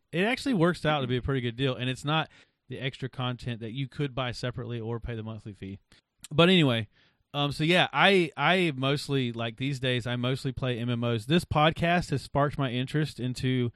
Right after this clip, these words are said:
some other games, especially, like, uh, single player and indie games. Um, I'm hoping that as we do more episodes of this podcast, it'll be an excuse to review some of the,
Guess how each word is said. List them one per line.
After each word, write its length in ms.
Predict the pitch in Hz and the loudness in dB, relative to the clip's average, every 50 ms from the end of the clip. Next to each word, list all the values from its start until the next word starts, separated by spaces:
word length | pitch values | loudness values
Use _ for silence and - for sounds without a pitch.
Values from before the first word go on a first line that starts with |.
| _ _ _ _ _ _ | _ _ _ _ _ _
some 260 | - - 143 131 117 | -2 -2 -2 0 0
other 220 | 113 117 131 147 | 0 2 2 2
games, 360 | 139 147 156 160 175 180 165 | 2 2 0 2 2 0 0
especially, 440 | 147 131 - - 147 139 - 151 143 | -2 -4 -2 -2 -4 -2 0 0 0
like, 240 | 139 131 127 110 - | 2 2 0 0 -2
uh, 180 | 123 117 113 110 | -2 -2 -2 -2
single 340 | - - 143 139 139 139 | -2 -2 -2 0 0 0
player 340 | 127 - - 143 143 143 143 | 0 0 0 2 2 2 0
and 180 | 139 101 117 104 | 0 -2 -6 -4
indie 280 | 117 123 131 139 151 | -4 -2 -2 -2 -2
games. 480 | 139 151 156 165 180 190 185 - - - _ _ _ _ _ _ _ - | -2 -2 -2 -2 -2 -4 -6 -10 -16 -20 _ _ _ _ _ _ _ -4
Um, 520 | 127 131 127 123 120 117 113 110 110 117 - _ _ _ | 0 0 2 2 0 -2 -4 -6 -8 -10 -14 _ _ _
I'm 140 | - 135 139 123 | -2 -2 -2 2
hoping 500 | 117 151 180 180 - 175 156 139 131 113 | 4 6 6 6 6 4 2 2 0 -2
that 360 | 120 120 123 120 117 117 - - _ _ | -2 0 0 0 0 -2 -4 -8 _ _
as 320 | - 127 139 151 156 135 135 | -4 0 2 2 2 0 0
we 180 | 139 143 139 131 | 0 0 0 2
do 540 | 120 131 143 143 143 139 131 127 117 110 - _ | 2 2 2 4 4 4 2 0 0 -4 -6 _
more 240 | 135 135 135 135 131 | -4 -2 -2 0 0
episodes 420 | 131 131 135 127 - 143 135 120 | -2 -2 -4 -2 -2 -2 -2 -2
of 60 | 117 | -2
this 140 | 120 120 - | -6 -8 -8
podcast, 640 | - - 113 117 123 - - 151 156 165 147 - - | -6 -6 -4 -4 -4 -2 -2 0 0 0 0 0 0
it'll 120 | 131 131 | -2 0
be 140 | 120 131 131 | 0 0 0
an 60 | 127 | 0
excuse 520 | 120 98 - - - 139 131 131 127 - - | -2 -4 -8 -8 -4 -2 0 0 -2 -4 -6
to 280 | - 135 123 117 113 110 | -4 -2 -2 0 -2 -2
review 520 | 107 117 117 110 104 117 131 139 143 135 | -2 -2 -2 -2 -2 -2 -2 0 0 -2
some 260 | 123 - - 123 127 123 | -4 -4 -4 -4 -2 -2
of 140 | 123 113 113 | -4 -4 -2
the, 260 | 120 117 113 107 101 | -2 -2 0 -2 -4